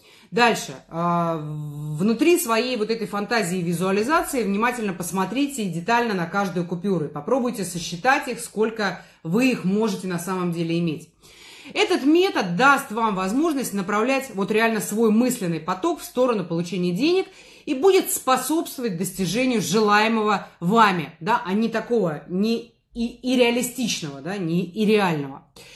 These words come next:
И вы поймете, когда будете подсчитывать, да, вот во время этой визуализации, сколько реально вы на сегодняшний день можете удерживать денег в действительности.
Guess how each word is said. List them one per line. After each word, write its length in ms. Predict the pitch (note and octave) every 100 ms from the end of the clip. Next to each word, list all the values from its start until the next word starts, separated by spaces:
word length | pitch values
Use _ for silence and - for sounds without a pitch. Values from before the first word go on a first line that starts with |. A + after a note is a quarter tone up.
| - -
И 100 | B3
вы 120 | G4+
поймете, 540 | F4 C#4 C#4 B3 -
когда 300 | - F#3+ G#3
будете 280 | F#3 F3 F3
подсчитывать, 680 | G3 G3 - G4 G4 A3 F3
да, 180 | B3+
вот 120 | A3 E3+
во 100 | F3
время 280 | F#3+ F#3
этой 120 | E3 D#3+
визуализации, 640 | D#3 F3 F#3+ A#3 D#4+ D#4+
сколько 360 | F#3 - A#3+ G#3+
реально 300 | G3 A#3+ G#3+
вы 140 | E3+
на 100 | F3
сегодняшний 500 | D#3 E3+ F3 E3+ -
день 180 | E3 B3
можете 300 | G3 G#3+ - F3
удерживать 640 | E3+ F#3 G#3 E3 D#3 D3+
денег 400 | D3 A3+ A#3+ - - _ -
в 80 |
действительности. 800 | E3+ F#3+ - G3+ - C3 B2 -